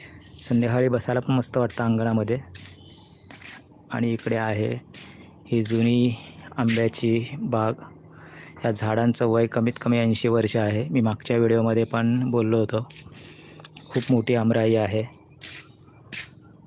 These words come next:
हे आहे आपलं ओव्याचं रोप आणि खूप पानं आले त्याला हिरवीगार आणि ही खूप सारी तोडली. किती आपण वापरणार भजी करण्यासाठी. आणि हे इतकं झाड फुलतं ना, ह्याला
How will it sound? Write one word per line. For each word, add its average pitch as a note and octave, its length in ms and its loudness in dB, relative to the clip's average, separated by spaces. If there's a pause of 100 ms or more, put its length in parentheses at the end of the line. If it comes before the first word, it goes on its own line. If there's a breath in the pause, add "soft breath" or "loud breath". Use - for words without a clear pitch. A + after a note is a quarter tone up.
(440)
हे A#2+ 80 0
आहे A2+ 300 0
आपलं A#2+ 300 -2
ओव्याचं A#2 500 2
रोप A#2 380 -2
आणि A2+ 340 -4 (120)
खूप B2+ 220 0 (1080 loud breath)
पानं A#2+ 240 2
आले B2 220 2
त्याला A#2 200 0
हिरवीगार A2+ 460 0
आणि A#2 300 0
ही B2+ 180 2 (100)
खूप C3 200 0
सारी B2+ 180 2
तोडली. A#2+ 300 2
किती C3 300 0
आपण B2+ 240 2
वापरणार A#2+ 480 2 (140)
भजी A#2 280 0
करण्यासाठी. A2+ 520 0 (640 loud breath)
आणि A#2 160 0
हे B2 260 2
इतकं - 280 0
झाड C3+ 240 0
फुलतं C3 440 0
ना, A#2+ 100 2
ह्याला A#2+ 500 0